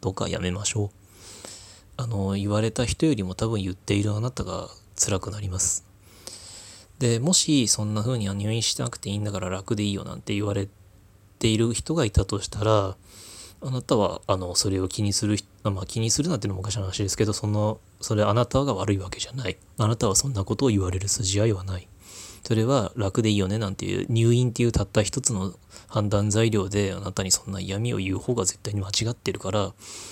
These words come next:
どうかな、あの、あなたはそれで言われて、あの、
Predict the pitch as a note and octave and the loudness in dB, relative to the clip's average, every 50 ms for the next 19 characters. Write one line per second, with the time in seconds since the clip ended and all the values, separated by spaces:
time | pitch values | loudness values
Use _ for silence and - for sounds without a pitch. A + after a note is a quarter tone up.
0 | - - - - B2 B2+ B2 - G#2 F#2 F#2 F#2 F2+ - - - - - - G2+ | -18 -20 -10 -2 -2 -2 2 2 2 2 2 0 -2 -4 -10 -12 -6 -2 -2 -2
1 | F#2 F#2 F#2 F#2 F#2 F#2 F#2 G2 F#2+ - - F2+ F2+ - - - - F#2 F2 A2 | 0 0 0 0 0 0 0 0 0 2 2 2 4 2 2 2 0 0 2 4
2 | A#2 A2 G2 F#2+ - - - - - - - - - - - - G#2+ G2 F#2+ F#2 | 4 4 2 0 -4 -10 -20 -20 -20 -20 -20 -20 -20 -20 -8 -2 2 2 2 2
3 | F#2+ - A#2+ A2+ A2+ - G#2+ G2 F#2+ F2+ F2+ F2 F2+ F2+ F2+ F#2 F#2 F#2+ | 4 4 4 4 4 0 -2 -4 -2 -2 -4 -4 -4 -2 -2 -2 -4 -4